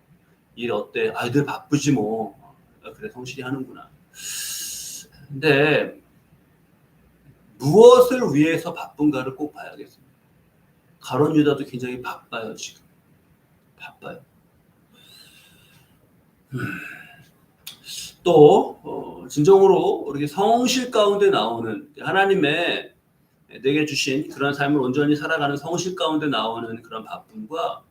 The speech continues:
무질서하기 때문에 생기는 분주함은 다릅니다. 분주함. 일단 뭐, 게을러서 늦게 일어났다. 그러면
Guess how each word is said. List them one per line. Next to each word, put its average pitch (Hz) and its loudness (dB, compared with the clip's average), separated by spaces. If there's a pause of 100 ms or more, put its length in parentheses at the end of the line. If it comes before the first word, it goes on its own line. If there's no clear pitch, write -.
(1040)
무질서하기 180 0
때문에 170 -2
생기는 156 0
분주함은 156 -2
다릅니다. - -18 (960)
분주함. - -20 (1600)
일단 120 -4
뭐, 98 -8 (840)
게을러서 123 -2 (440)
늦게 127 -4
일어났다. 110 -4 (600)
그러면 131 -2